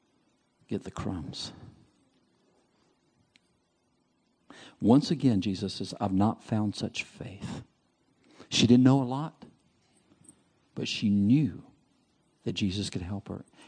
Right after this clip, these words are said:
And persistence is part of faith. By the way, I'm not gonna tell you the story 'cause it's too personal,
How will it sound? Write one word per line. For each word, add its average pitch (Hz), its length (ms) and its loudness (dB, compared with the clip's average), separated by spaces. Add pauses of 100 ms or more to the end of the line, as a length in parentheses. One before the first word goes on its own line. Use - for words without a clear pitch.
(720)
And 104 160 -2
persistence - 1080 -4 (160)
is - 180 -10
part - 580 -10 (140)
of - 100 -12
faith. - 680 -6 (1300)
By 127 140 4
the 131 60 6
way, 123 100 6
I'm 110 140 0
not 120 140 6
gonna 127 100 2
tell 127 160 4
you 123 60 6
the 110 80 2
story 113 240 2
'cause 98 120 -2
it's 92 100 -8
too 110 120 -4
personal, 87 400 -10